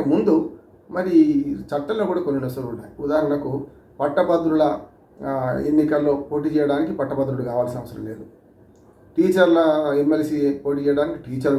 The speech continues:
కావాల్సిన అవసరం లేదు, ఎన్నికల్లో పోటీ చేయడానికి జైల్లో ఉన్నా పోటీ చేయొచ్చు, జైల్లో ఉన్నవాడు ఓటు వేయడానికి అవకాశం లేదు. ఇది చాలా కాంట్రడిక్షన్స్ ఇవన్నీ కూడా చూస్తున్నాం మనం. అంటే పట్టభద్రుడు కాని వాడేమో పట్టభద్రుల ఎన్నికల్లో పోటీ చేయొచ్చు, టీచర్ కాని వాడు కూడా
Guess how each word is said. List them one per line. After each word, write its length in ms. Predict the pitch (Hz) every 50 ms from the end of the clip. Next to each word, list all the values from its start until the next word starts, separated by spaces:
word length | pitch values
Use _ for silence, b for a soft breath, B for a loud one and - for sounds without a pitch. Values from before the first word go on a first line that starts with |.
| 127 131
కావాల్సిన 300 | 127 123 123 123 - 123 127
అవసరం 200 | 127 120 120 117 117
లేదు, 160 | 113 - 127 - - - - - _ _ _ _ _ _ -
ఎన్నికల్లో 440 | 139 143 190 202 208 214 214 196 196 190 - -
పోటీ 160 | 180 175 180 180
చేయడానికి 320 | 175 170 175 175 180 170 147 123
జైల్లో 260 | 151 165 165 175 185 180 175
ఉన్నా 120 | 175 185 170 - 151
పోటీ 160 | 143 143 131 123
చేయొచ్చు, 300 | 117 113 117 117 - 202 - - - - _ _ _ _ _ -
జైల్లో 300 | 131 131 185 196 202 208 208 190
ఉన్నవాడు 300 | 180 180 170 170 190 190 147 139
ఓటు 140 | 139 139 135 127
వేయడానికి 360 | 123 127 120 120 117 - 107 - - -
అవకాశం 360 | 104 104 - 117 113 - 117 117 113
లేదు. 120 | 107 104 - -
ఇది 80 | 151 151 -
చాలా 160 | 147 151 160 156 139 131 127 -
కాంట్రడిక్షన్స్ 600 | - 127 139 143 160 156 143 131 - 147 123 - - 107
ఇవన్నీ 200 | 117 120 123 123
కూడా 120 | 113 - - 160
చూస్తున్నాం 340 | 165 165 165 151 113 101 98
మనం. 140 | 98 95 - - _ _ - - _ _ - _ _ _ - - - -
అంటే 180 | - 147 143 131 139 - - - - - - -
పట్టభద్రుడు 500 | 123 123 147 160 180 185 180 185 185 190 180
కాని 160 | 180 180 185 180
వాడేమో 220 | 175 180 190 190 185
పట్టభద్రుల 420 | 170 170 170 175 175 175 175 170 170 165 165
ఎన్నికల్లో 280 | 170 165 165 160 160 156
పోటీ 160 | 156 147 147 139 135
చేయొచ్చు, 300 | 127 127 120 - 127 131 131 - - - _ _ _ _ _ _ _ _ - - - - - _ _ -
టీచర్ 300 | 151 - 160 180 185 185 185
కాని 140 | 180 175 180 175
వాడు 140 | 170 170 170 170
కూడా 120 | 170 170